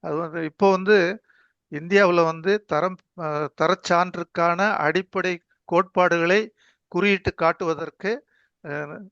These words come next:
கேரளாவில் இருக்கக்கூடிய ஸ்பைசஸ் போர்டு வந்து உங்களுக்கு அங்கீகரிக்கப்பட்டிருக்கு.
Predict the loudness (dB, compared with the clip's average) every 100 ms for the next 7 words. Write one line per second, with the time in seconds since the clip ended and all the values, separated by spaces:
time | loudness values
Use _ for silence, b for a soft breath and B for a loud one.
0 | _ 0 4 4 4 4 4 2 -2 -8
1 | -6 -2 -2 -4 -4 0 0 -2 -6 -6
2 | -4 -2 -2 -4 _ _ _ _ -18 -8
3 | -6 -6 -8 -4 -4 -4 -2 2 4 4
4 | -2 -8 -10 -14 -18